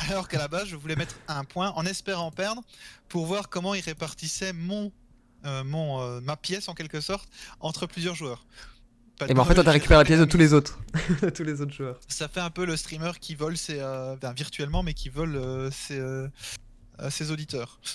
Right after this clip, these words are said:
Speaker 2: Exactement. Tout est truqué. Tout est truqué, bien évidemment. <laughs>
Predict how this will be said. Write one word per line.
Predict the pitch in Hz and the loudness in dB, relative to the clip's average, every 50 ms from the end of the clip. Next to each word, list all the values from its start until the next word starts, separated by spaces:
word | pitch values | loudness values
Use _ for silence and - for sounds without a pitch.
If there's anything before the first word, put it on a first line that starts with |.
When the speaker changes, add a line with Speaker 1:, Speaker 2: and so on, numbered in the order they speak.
| - _ - - 120 | -12 _ -12 -10 -10
Speaker 2:
Exactement. | 113 107 123 131 - - 120 110 107 113 | -6 -4 -4 -4 -4 -6 -6 -6 -6 -6
Tout | - - 196 196 | 2 2 6 6
est | 190 - | 6 4
truqué. | - - 147 143 - 139 135 135 127 - - - - | 4 -2 -4 -2 -2 -2 -2 -2 -4 -8 -16 -20 -10
Tout | - 147 - - | -8 -6 -6 -6
est | - | -8
truqué, | - - 120 - - 120 | -8 -10 -8 -4 -4 -2
bien | 117 117 113 | -2 0 -2
évidemment. | 113 113 110 113 107 113 110 110 113 123 - - - _ - - | -2 -2 -4 -4 -4 -4 -2 -2 -2 -4 -6 -8 -14 _ -12 -8
<laughs> | 147 | -8